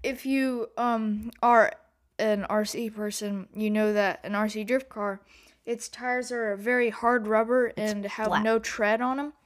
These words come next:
Speaker 1: And so the, the steering does nothing,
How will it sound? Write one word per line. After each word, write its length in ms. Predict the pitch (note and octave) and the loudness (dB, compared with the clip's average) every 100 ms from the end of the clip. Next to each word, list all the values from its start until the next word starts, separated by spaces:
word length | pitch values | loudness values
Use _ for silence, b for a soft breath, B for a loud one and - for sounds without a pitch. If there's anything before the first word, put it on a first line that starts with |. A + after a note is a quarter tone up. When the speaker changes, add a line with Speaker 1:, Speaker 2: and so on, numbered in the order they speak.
| b b b b _ | b b b b _
Speaker 1:
And 260 | A#3 A#3 A3 | -4 -4 -4
so 360 | - A#3+ A3 - b b b - | -2 -2 -2 -6 b b b 2
the, 260 | B3+ A#3+ - _ - - | 2 2 -4 _ -20 -6
the 160 | B3 A#3+ | -4 -2
steering 420 | - E4+ F4 D#4 | 0 0 0 0
does 200 | C#4 A#3+ | -2 0
nothing, 500 | B3 C4+ G#3 G3+ A3+ | 0 0 -2 -4 -6